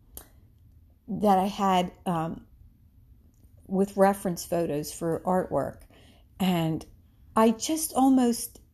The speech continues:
felt like something turned my head to the right, and I, without thinking about it, didn't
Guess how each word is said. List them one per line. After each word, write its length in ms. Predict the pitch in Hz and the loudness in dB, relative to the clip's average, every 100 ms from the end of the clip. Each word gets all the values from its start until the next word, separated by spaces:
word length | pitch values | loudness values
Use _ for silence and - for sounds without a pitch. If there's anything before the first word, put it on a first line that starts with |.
| _ _ _ - _ _ - - - | _ _ _ -20 _ _ -20 -20 -4
felt 240 | 277 285 | 0 0
like 200 | 233 220 | 2 0
something 460 | - 233 233 233 214 | 0 2 2 2 -2
turned 440 | - 247 247 247 | 0 0 4 4
my 220 | 233 214 208 | 2 0 0
head 320 | 214 208 202 | 0 -2 -2
to 120 | 214 | -2
the 120 | 196 | -2
right, 460 | 190 208 214 185 - - _ - _ - _ - - - | -2 0 0 0 -6 -16 _ -20 _ -20 _ -20 -18 -2
and 160 | 220 | 0
I, 300 | 214 208 220 - - 226 - - | 2 2 0 -4 -12 -12 -12 -8
without 680 | 226 233 285 349 - - - | -2 2 2 2 -2 -10 0
thinking 360 | 262 370 285 220 | 2 2 2 2
about 320 | - 135 147 | 2 -4 -4
it, 180 | - - _ | -8 -12 _
didn't 340 | - 247 269 | 0 4 4